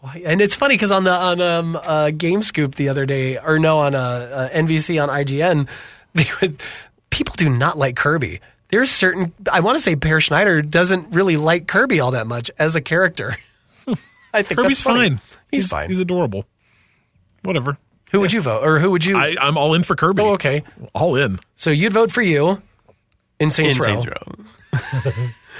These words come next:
Speaker 1: Um,
Speaker 2: I mean, I guess if you haven't played Saints Row, Saints Row four literally ends up with you becoming president.
Speaker 3: Mm-hmm.
Speaker 2: So,
Speaker 1: Oh, really?
Speaker 2: yeah.
Speaker 3: Yeah.
Speaker 1: I've never played it. Spoilers. <laughs>
Speaker 2: Hey,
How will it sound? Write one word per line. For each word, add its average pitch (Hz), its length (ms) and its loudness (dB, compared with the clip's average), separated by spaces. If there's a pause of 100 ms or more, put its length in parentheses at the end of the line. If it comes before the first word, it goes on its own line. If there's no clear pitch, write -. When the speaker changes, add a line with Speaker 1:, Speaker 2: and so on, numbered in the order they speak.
(640)
Speaker 1:
Um, 143 360 2
Speaker 2:
I 147 40 2
mean, 190 40 4
I 196 60 4
guess 214 140 0
if 190 120 -2
you 180 80 4
haven't 147 260 0
played 127 300 -2
Saints 123 260 0
Row, 120 380 -2 (200)
Saints - 360 0
Row 139 80 2
four 123 260 -2
literally 127 480 0
ends 120 240 -2
up 117 180 -4
with 117 180 -4
you 117 420 -2 (280)
becoming 117 540 -4
president. 127 440 -2
Speaker 3:
Mm-hmm. 117 160 -2
Speaker 2:
So, 101 200 2
Speaker 1:
Oh, 160 140 4
really? 143 360 2
Speaker 2:
yeah. 113 220 0
Speaker 3:
Yeah. 101 180 0
Speaker 1:
I've 139 200 2
never 143 200 2
played 151 220 2
it. 120 140 -4 (220)
Spoilers. 208 580 2
<laughs> - 100 0
Speaker 2:
Hey, 170 480 -2